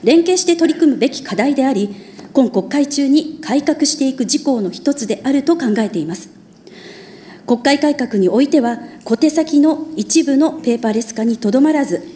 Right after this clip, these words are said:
オンライン会議システムを導入し、遠隔地から国会議員や参考人の議論への参加機会を確保することや、議員がタブレットやスマートフォンなどのデジタル機器を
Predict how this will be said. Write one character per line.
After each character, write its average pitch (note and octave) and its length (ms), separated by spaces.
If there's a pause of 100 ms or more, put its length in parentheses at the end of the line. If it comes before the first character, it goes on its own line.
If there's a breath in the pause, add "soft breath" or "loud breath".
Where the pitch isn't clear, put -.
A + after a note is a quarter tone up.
(180 loud breath)
オ B3 120
ン C#4 80
ラ C#4 100
イ C#4+ 80
ン C#4 60
会 C4 240
議 C4 120
シ C#4+ 180
ス D4 120
テ G3+ 100
ム G3+ 160
を - 100
導 B3 260
入 C#4 160
し、 - 380 (520 loud breath)
遠 C4+ 160
隔 D4 180
地 - 140
か C#4+ 100
ら C4+ 140
国 G#3+ 160
会 D4 260
議 D4+ 120
員 D4 100
や B3+ 180 (180 loud breath)
参 E4 360
考 D#4+ 180
人 D4+ 200
の D4 120
議 A#3+ 140
論 D#4 240
へ C#4+ 80
の A3+ 160
参 C#4+ 260
加 D4 120
機 - 160
会 A3+ 240
を B3+ 60
確 C4 280
保 F3+ 120
す - 160
る B3+ 100
こ D#4+ 120
と E4 80
や、 A3+ 220 (340 loud breath)
議 F#3+ 120
員 A3 120
が G#3+ 120
タ A#3 140
ブ A#3+ 100
レ G#3+ 60
ッ G3 100
ト - 80
や F3+ 220
ス - 180
マ E4 140
ー E4 40
ト E4+ 80
フ D#4+ 100
ォ C4 40
ン A#3 100
な D4 100
ど D#4+ 100
の G#3 160 (360 loud breath)
デ A3+ 100
ジ D#4+ 160
タ E4+ 100
ル E4 120
機 E4 160
器 A3 140
を A#3 80